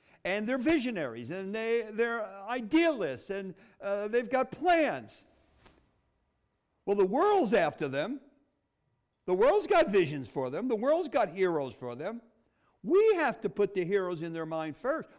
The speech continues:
We have to set the vision out for them first. And when you're a teenager and you read the life of Hudson Taylor, I mean, you can't be the same. You cannot be the same. Now, there's a whole series, uh, several series of youth biographies of missionaries, like the Trailblazer series, but there's other series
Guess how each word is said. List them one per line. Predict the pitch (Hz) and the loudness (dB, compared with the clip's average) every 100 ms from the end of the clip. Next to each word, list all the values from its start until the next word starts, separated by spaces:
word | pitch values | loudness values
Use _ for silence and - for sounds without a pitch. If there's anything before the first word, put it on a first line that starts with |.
| - | -2
We | 262 | 2
have | 392 359 | 2 0
to | 196 | -4
set | - 190 190 | -2 -4 -4
the | |
vision | 160 214 196 196 | -4 -4 -6 -6
out | 185 180 - | -4 -6 -6
for | 175 | -6
them | 160 160 | -6 -8
first. | - 247 311 147 - - - | -6 -4 -4 -6 -14 -20 -8
And | 180 | -6
when | 180 | -6
you're | 190 269 | -4 -4
a | 311 | -6
teenager | - 277 277 226 156 156 | -4 -4 -4 -4 -6 -6
and | 151 | -6
you | 254 302 | -6 -4
read | 269 269 | -6 -4
the | 202 | -4
life | 180 214 208 | 0 0 -2
of | 135 113 | -4 -8
Hudson | 196 196 160 | -6 -6 -10
Taylor, | - 160 165 135 90 _ _ - | -8 -4 -4 -4 -10 _ _ -10
I | |
mean, | 156 | -8
you | 214 | -6
can't | 247 330 277 | -4 -4 -4
be | 302 | -6
the | 202 | -6
same. | - 196 220 - _ _ _ _ _ - | -6 -6 -8 -12 _ _ _ _ _ -18
You | 156 | -10
cannot | 208 247 254 | -8 -8 -8
be | 214 | -10
the | 175 | -10
same. | 160 180 175 - _ _ _ _ _ _ _ _ - | -10 -6 -8 -10 _ _ _ _ _ _ _ _ -10
Now, | 185 | -6
there's | 190 190 | -6 -6
a | |
whole | 190 311 370 | -6 -6 -6
series, | - 269 262 151 120 | -8 -6 -4 -4 -6
uh, | 151 | -10
several | 156 285 302 320 | -8 -6 -4 -6
series | - 233 190 190 | -6 -4 -4 -4
of | 175 156 - - _ | -6 -6 -10 -20 _
youth | - 147 165 247 285 - | -10 -6 -2 -2 -2 -2
biographies | 233 208 202 202 175 - 143 | 0 2 2 0 -4 -8 -8
of | 156 | -8
missionaries, | 143 190 - 135 117 104 | -8 -8 -10 -10 -10 -8
like | 147 | -10
the | 156 | -10
Trailblazer | - 226 233 196 165 156 127 | -6 -2 -2 -2 -4 -4 -8
series, | 123 147 117 95 | -14 -10 -10 -10
but | - 160 | -12 -6
there's | 185 180 | -4 -4
other | 247 240 | -6 -6
series | - 156 131 101 92 | -10 -10 -10 -12 -18